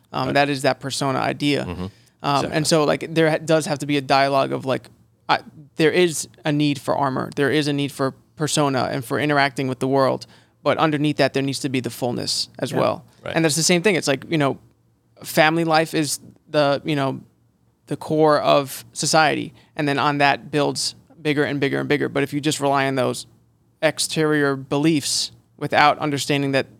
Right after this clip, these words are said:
Speaker 1: the core is supposed to be there, that the, the family and the dirty, messy interaction with people is supposed to be there, then you lose everything.
Speaker 3: Yeah. And it, it's, you know, on the face of it, it se-, it seems like, uh, it's easier to live according to this persona,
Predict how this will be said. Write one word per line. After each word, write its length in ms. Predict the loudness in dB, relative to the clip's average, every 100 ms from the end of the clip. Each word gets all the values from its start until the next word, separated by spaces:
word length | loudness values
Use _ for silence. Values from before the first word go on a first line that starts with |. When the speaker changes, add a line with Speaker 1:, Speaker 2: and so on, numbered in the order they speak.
| _
Speaker 1:
the 80 | -12
core 340 | -8 -2 0 0
is 80 | -2
supposed 240 | -4 -6
to 60 | -4
be 140 | -4
there, 220 | -2 -4
that 160 | -4 -6
the, 160 | -8 -8
the 240 | -4 -4 -6 -12
family 460 | 0 2 2 0 -2
and 140 | -2
the 60 | -2
dirty, 320 | 0 0 0
messy 540 | 0 -2 -2 -2 -2 -2
interaction 440 | 0 0 0 -4
with 120 | -8
people 380 | -4 -2 -2 -2
is 80 | -4
supposed 220 | -6 -8
to 60 | -6
be 100 | -4
there, 200 | -4 -4
then 180 | -6
you 100 | -6
lose 280 | -6 -6 -6
everything. 380 | -6 -8 -12 -16 -14 -4
Speaker 3:
Yeah. 220 | -2 -2 -8 _ -20 -10 2
And 100 | 2
it, 260 | 2 -2 -4
it's, 300 | -4 -4 -4
you 60 | 2
know, 60 | 2
on 100 | 4
the 60 |
face 180 | 4 2
of 60 | 2
it, 80 | -2
it 60 |
se-, 220 | -2 -4 -2
it 80 |
seems 400 | -4 0 0 0
like, 240 | 0 -2 -4
uh, 180 | -4 -4 -6
it's 160 | -6
easier 340 | -2 -2 0 -2
to 220 | -2 -2
live 260 | 0 -2
according 380 | -4 -4 -2 -2
to 120 | -4
this 160 | -8 -8
persona, 640 | -8 -6 -2 -2 -2 -8